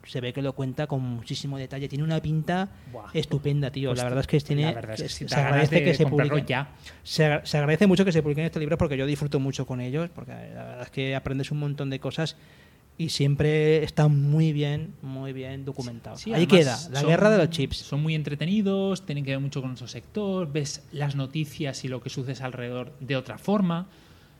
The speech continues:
Speaker 2: Yo
Speaker 1: Y que
Speaker 2: creo
Speaker 1: luego
Speaker 2: que
Speaker 1: te despegas de
Speaker 2: Sí.
Speaker 1: la, eh, de, dijéramos, del último año, porque tú sabes que en el mundo tecnológico noticias hay cada minuto.
Speaker 2: Claro.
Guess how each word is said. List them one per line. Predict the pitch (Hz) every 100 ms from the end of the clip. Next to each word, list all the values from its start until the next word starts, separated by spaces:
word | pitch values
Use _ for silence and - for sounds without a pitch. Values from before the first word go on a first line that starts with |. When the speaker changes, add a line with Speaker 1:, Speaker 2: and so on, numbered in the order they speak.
| - 147
Speaker 2:
Yo | 131
Speaker 1:
Y |
que | -
Speaker 2:
creo | 139
Speaker 1:
luego | 151
Speaker 2:
que | 175
Speaker 1:
te | 180
despegas | 156 - 160 185 170
de | 143
Speaker 2:
Sí. | 156
Speaker 1:
la, | 156 165 175 -
eh, | 143 135 131
de, | 147
dijéramos, | 117 139 147 151 165
del | 160 139
último | 135 135 143
año, | 165
porque | 127 123
tú | 131
sabes | 143 147
que | 151
en |
el | 139
mundo | 139
tecnológico | 143 139 135 143 165 165 175
noticias | 147 135 135 147 147
hay | 151
cada | 151 143
minuto. | 127 160 156 120 -
Speaker 2:
Claro. | 113 113